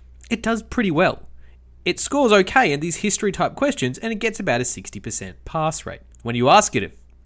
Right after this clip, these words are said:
uh, a more challenging question that involves some comprehension and then application of different methods together, the robot really, really very quickly falls down. Even in something that you think would be so heavily maths dominated that a robot could smash it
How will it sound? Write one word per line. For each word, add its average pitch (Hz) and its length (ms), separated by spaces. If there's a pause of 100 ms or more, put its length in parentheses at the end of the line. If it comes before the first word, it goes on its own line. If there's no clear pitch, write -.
(400)
uh, 107 300
a 113 80
more 113 220
challenging 139 640 (160)
question 139 340
that 127 140
involves 110 520
some 127 220
comprehension 156 960 (360)
and 123 140
then 131 160 (240)
application 147 720
of 104 160
different 139 320
methods 131 420
together, 151 400 (600)
the 269 80
robot 185 440 (260)
really, 196 300
really 117 420 (120)
very 131 320
quickly 110 280
falls 101 260
down. 117 280 (420)
Even 254 200
in 294 100
something 196 400
that 147 100
you 160 80
think 185 300
would 131 100
be 135 120
so 214 260
heavily 185 400
maths 139 400
dominated 117 560
that 107 100
a 113 60
robot 123 480
could 110 160
smash 175 480
it - 120